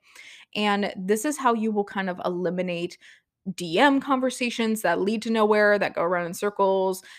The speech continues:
Um, this is how you can create a clear system for your clients. And when your clients book an appointment with you, I would even say when they encounter your Instagram and they want to start to book an appointment with you,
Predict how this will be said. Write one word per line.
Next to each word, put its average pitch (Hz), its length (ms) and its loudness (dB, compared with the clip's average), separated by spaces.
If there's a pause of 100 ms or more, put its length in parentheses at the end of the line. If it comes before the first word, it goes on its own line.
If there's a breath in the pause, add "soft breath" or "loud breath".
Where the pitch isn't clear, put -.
(140 loud breath)
Um, 185 220 0
this 202 180 -2
is 196 100 -4
how 208 120 -4
you 190 120 -2
can 196 200 -6
create 185 360 -2
a 185 120 0
clear 185 300 -4
system 196 580 -2
for 185 220 -2
your 170 180 -4
clients. 226 720 -4 (400 loud breath)
And 208 400 0 (260)
when 208 300 4
your 403 160 0
clients 254 420 0
book 180 220 -2
an 196 80 -2
appointment 190 380 -4
with 196 180 -12
you, 254 200 0
I - 120 8
would 494 200 10
even 285 200 4
say 202 220 2
when 196 160 0
they 190 140 0
encounter 185 400 -4
your 190 280 -4
Instagram 190 480 -4
and 185 80 -4
they 170 80 -2
want 175 280 -4
to 180 80 -10
start 180 240 -4
to 196 80 -4
book 185 200 -2
an 190 80 -4
appointment 190 400 -4
with 196 100 -8
you, 247 300 0